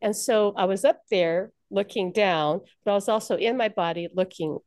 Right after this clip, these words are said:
at the people, and I could feel this presence with me. And then I saw myself walk, like, from both places, which tripped me out. I saw myself walking up to these people and touching them on their third eye,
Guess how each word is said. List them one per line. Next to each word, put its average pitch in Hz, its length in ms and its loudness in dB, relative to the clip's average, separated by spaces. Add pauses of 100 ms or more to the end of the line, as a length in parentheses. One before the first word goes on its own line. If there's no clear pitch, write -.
at 165 160 -2
the 185 80 -10
people, 156 580 0 (300)
and 208 180 2
I 208 60 4
could 226 220 2
feel 254 320 4
this 208 260 0
presence 285 600 -2
with - 280 -14
me. - 340 -8 (640)
And 220 500 2
then 220 180 4
I 202 80 2
saw 247 400 2
myself 208 640 0 (340)
walk, 196 400 0 (220)
like, 202 180 -6
from 185 140 -2
both 202 220 -2
places, 202 560 -2
which 170 120 -8 (440)
tripped - 260 -4
me 180 140 2
out. 165 280 -2 (400)
I 196 80 -2
saw 226 200 0
myself 208 360 -2
walking 196 380 0
up - 140 -4
to 233 80 -10
these 262 180 -6
people 180 300 -2
and 175 80 0
touching 202 360 -2
them 196 140 2
on 180 140 0
their 196 80 -2
third 226 340 2
eye, 147 460 0